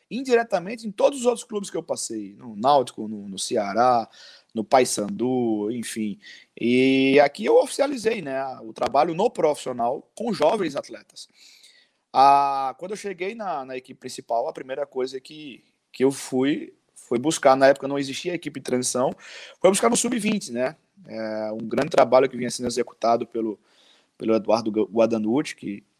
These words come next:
que levou o Bahia, inclusive, à decisão da Copa do Brasil do sub-vinte.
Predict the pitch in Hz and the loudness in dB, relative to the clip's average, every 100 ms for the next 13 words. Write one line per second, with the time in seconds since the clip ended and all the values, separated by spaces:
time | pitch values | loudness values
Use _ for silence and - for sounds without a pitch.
0 | _ - 110 110 117 113 120 113 113 113 | _ 0 2 4 2 4 6 6 4 0
1 | 117 107 110 113 107 117 110 107 123 117 | 0 -2 2 0 2 2 0 -2 0 2
2 | 117 110 110 110 101 113 107 104 110 120 | 2 0 0 0 -2 -2 -6 -8 -6 -10
3 | 113 160 - | -12 -12 -14